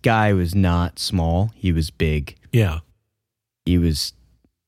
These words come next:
Speaker 1: not in a solid state of mind. They were talking about pulling out guns. He was, like, ready to, like, get at it. And, uh, I had to calm the situation down 'cause I'm, like, the,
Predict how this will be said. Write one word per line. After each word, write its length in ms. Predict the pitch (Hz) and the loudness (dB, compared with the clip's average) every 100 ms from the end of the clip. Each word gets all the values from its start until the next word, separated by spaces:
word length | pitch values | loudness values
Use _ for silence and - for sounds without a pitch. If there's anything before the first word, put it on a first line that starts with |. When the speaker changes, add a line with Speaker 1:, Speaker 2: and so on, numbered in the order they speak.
| _ | _
Speaker 1:
not 300 | 92 87 87 | 0 2 0
in 120 | 92 90 | 0 0
a 60 | 85 | 0
solid 440 | - 87 85 85 | 0 0 0 -4
state 300 | - 90 85 | -4 -2 0
of 80 | 85 | 0
mind. 460 | 90 87 101 147 - _ _ _ _ _ _ | 0 2 2 2 -2 _ _ _ _ _ _
They 60 | 95 | -4
were 80 | 92 | -2
talking 320 | 95 87 92 | 0 0 0
about 240 | 87 82 - | 0 0 -2
pulling 280 | 98 87 85 | -2 0 0
out 240 | 78 - | -2 -2
guns. 920 | 120 127 120 117 104 98 95 92 85 - _ | 2 4 4 4 4 4 2 0 -4 -14 _
He 180 | - 95 | -8 -6
was, 220 | 82 78 | -4 -6
like, 200 | 78 76 - | -6 -8 -6
ready 240 | 98 87 85 | -4 -2 -2
to, 180 | 82 76 _ | -4 -6 _
like, 160 | 82 78 - | -4 -4 -2
get 160 | 101 95 | 0 0
at 240 | 90 87 | 0 -2
it. 280 | 82 - - - _ _ _ _ _ _ _ _ _ _ _ _ _ _ _ - | -4 -8 -18 -20 _ _ _ _ _ _ _ _ _ _ _ _ _ _ _ -4
And, 400 | 87 87 87 85 | 2 4 4 2
uh, 220 | 82 80 - | 2 0 0
I 160 | 110 | 0
had 140 | 110 92 | 0 -2
to 60 | |
calm 380 | - 113 98 92 | -2 0 2 2
the 60 | 87 | -2
situation 640 | - 85 95 87 82 92 | -4 -2 0 2 0 0
down 360 | 87 85 80 82 | 0 2 0 -2
'cause 160 | - | -4
I'm, 120 | 82 82 | -2 0
like, 160 | 85 | 0
the, 180 | 85 | -2